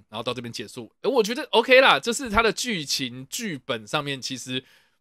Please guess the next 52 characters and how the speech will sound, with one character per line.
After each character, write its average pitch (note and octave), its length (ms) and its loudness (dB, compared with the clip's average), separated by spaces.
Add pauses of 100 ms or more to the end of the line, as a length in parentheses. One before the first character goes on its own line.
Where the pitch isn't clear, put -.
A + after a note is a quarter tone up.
铺 D4+ 340 10
陈 C#3 520 -4
算 F3 420 -4
是 D#3+ 400 -6
还 B2+ 240 -6
是 G3+ 140 -12
蛮 D3 200 -4
有 D3 140 -8
一 E3+ 220 -20
点 B2+ 180 -8
点 D3 160 -2
脉 A#2+ 280 -2
络 A#2+ 300 -6 (340)
啊， A#2 120 -4
只 F3 140 -8
是 D4+ 100 -2
说 D#4+ 140 -2
他 C#4 140 -2
在 C4 140 2
铺 A3 280 -6
陈 F#3 160 -6
这 E3+ 80 -8
件 E3+ 160 -6
事 F3 80 -10
情 B2+ 180 -10
的 A#2 100 -10
时 - 180 -16
候 D3 160 -10
呢， A2+ 140 -10 (360)
呃， A#2 180 -8
就 G#2+ 80 -8
是 F#3+ 80 -4
三 F#3 200 -2
不 C3+ 100 -12
五 B2+ 100 -10
时 - 160 -12
会 D3 120 -4
去 C#3 120 -10
加 B2+ 260 -4
一 B2 180 -16
点 G#2 300 -14
这 A#2 140 -12
个， G#2+ 240 -8 (300)
呃， G2+ 240 -14
动 C3+ 260 -10
作 B2+ 180 -6
的 G#2 60 -6
元 G#2 180 -12
素 B2+ 160 -12
在 B2 140 -4
里 G2 140 -12
面， A2+ 360 -8